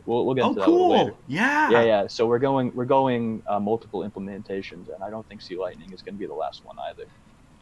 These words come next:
Speaker 2: Oh.
Speaker 1: Um, so, uh, yeah, w-, we've been going down, uh, that route, but yeah, it's, it's not really a wallet because the files to, um,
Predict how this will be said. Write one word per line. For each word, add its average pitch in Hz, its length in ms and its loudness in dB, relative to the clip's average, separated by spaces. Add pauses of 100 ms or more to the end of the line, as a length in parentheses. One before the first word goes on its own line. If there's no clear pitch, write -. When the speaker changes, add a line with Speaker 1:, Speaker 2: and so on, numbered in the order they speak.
(580)
Speaker 2:
Oh. 92 220 -2
Speaker 1:
Um, - 200 -14 (580)
so, 101 680 -4 (220)
uh, 101 260 0
yeah, 113 160 0
w-, 101 220 -2
we've 110 220 -2
been 113 140 -6
going 110 300 -2
down, 101 460 -2
uh, 92 380 -6 (1300)
that 107 220 4
route, 101 280 0
but 117 120 2
yeah, 175 140 4
it's, 135 140 0
it's - 240 -6
not 170 240 2
really 165 240 4
a 139 60 2
wallet 131 440 2
because 120 500 -2 (300)
the 117 220 -2
files 123 760 2
to, 110 720 -2
um, 98 480 -2